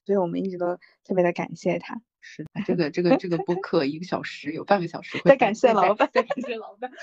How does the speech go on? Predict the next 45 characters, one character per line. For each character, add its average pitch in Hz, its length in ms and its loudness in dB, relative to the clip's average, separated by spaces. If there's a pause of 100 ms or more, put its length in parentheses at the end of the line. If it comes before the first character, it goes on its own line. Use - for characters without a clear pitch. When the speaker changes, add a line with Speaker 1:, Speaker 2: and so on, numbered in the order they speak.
(140)
Speaker 2:
但 427 120 -8
是 311 80 -10
没 262 60 -4
有 294 80 -2
他 277 160 -12
就 311 100 -18
没 247 80 -14
有 262 120 -8
我 254 60 -12
们 226 80 -14
的 262 60 -12
今 349 240 -4
天， 381 100 -2 (300)
Speaker 1:
是 262 120 -8
的， 226 60 0
Speaker 2:
我 233 40 -2
们 320 80 0
还 392 40 0
是 381 100 -10
要 269 100 -10
感 180 160 -12
谢 302 60 -2
你。 381 40 0
Speaker 1:
没 392 60 0
有 - 40 -4
他， 269 240 -2
我 240 80 -2
俩 233 140 -2
也 180 100 -6
不 - 120 -14
会 185 160 -8
遇 180 140 -12
到。 - 180 -16 (160)
Speaker 2:
好 226 100 2
感 247 140 -2
慨， 311 120 -4
<laughs> 480 640 -6
我 233 60 -6
要 254 60 2
流 240 180 -8
泪。 294 220 -6 (800)
Speaker 1:
对， 202 240 -6 (180)
我 220 140 -4
们 220 60 -10
俩 202 200 -8